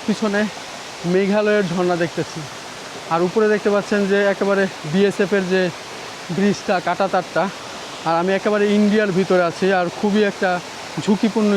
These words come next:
স্থান যেটা। আপনারা, আমি আপনাদেরকে বলবো, আপনারা কেউ এখানে আসার ট্রাই করবেন না। আমি একজন লোকাল গাইডকে নিয়ে আসছি, সেজন্য আসলে ভিতরে আসতে পারছি। আর এই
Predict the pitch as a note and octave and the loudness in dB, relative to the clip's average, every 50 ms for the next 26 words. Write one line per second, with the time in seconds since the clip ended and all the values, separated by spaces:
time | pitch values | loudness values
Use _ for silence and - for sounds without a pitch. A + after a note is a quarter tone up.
0 | F#3+ - - F#3 E3 D#3+ D#3 D#3+ D3+ E3 E3+ G#3+ - - - - - - - - | 2 0 0 -2 0 2 0 0 2 2 0 0 -2 -4 -10 -14 -14 -12 -6 -4
1 | D#3 E3+ - G3+ G3+ G3 G3 G3 F3 - - - - - - - - - D#3 E3 | -4 -2 0 0 2 2 2 0 -2 -4 -10 -14 -14 -14 -14 -14 -6 -4 0 2
2 | F#3 F#3+ F#3+ F#3 F#3 - G3+ G3+ G3 F#3 F3+ G3 F3+ E3+ F3+ F3+ E3+ E3 F3+ G3 | 2 2 2 2 0 -2 0 0 0 0 0 0 0 2 2 2 2 2 2 2
3 | G3+ F3+ A#3 - F#3 F#3 F3+ - F#3 F3+ E3 - F#3 F3 E3 F3 F3 - F#3+ F3 | 2 0 0 2 0 0 2 2 0 0 2 0 0 0 0 -2 0 -2 -4 -4
4 | - - F3 E3 E3 E3+ D3+ E3 D#3+ C#3+ D3 C#3 C#3+ D#3 F3 A3+ - - - - | -2 -2 0 0 0 0 0 0 0 0 0 0 0 0 -2 -4 -6 -10 -14 -10
5 | - - D3 E3+ F3 E3+ F3 F#3 G3 F#3 F3 E3 E3 E3 D#3+ - G3+ F#3+ G3 G3 | -6 -2 0 0 0 0 0 0 2 2 2 2 2 2 0 0 0 2 2 0
6 | F#3+ E3 E3+ E3 D#3+ D#3 - F#3 F3+ F3 F3 F3 E3+ E3+ - - G#3 - - E3+ | 0 0 0 -2 -2 -2 -2 0 2 2 2 0 0 -2 -4 -4 -4 -2 -2 -2
7 | D#3+ F3+ F3+ F#3 F3+ F3 - F#3 E3+ D#3 D#3 D#3 - F3 E3+ D#3+ D#3+ D#3+ - E3+ | 0 0 0 0 -2 -2 -2 -4 -2 -2 -2 -2 0 0 0 0 0 -2 -4 -4
8 | D3+ D3+ C#3 - - D#3+ G3 - - - - - - - - - E3 D#3+ D#3+ D#3+ | -2 -2 -4 -4 -4 -6 -6 -6 -6 -10 -14 -14 -14 -8 -4 -2 0 0 0 -2
9 | - - - - - - - - G3+ G3 | -4 -8 -12 -14 -14 -12 -6 -2 0 0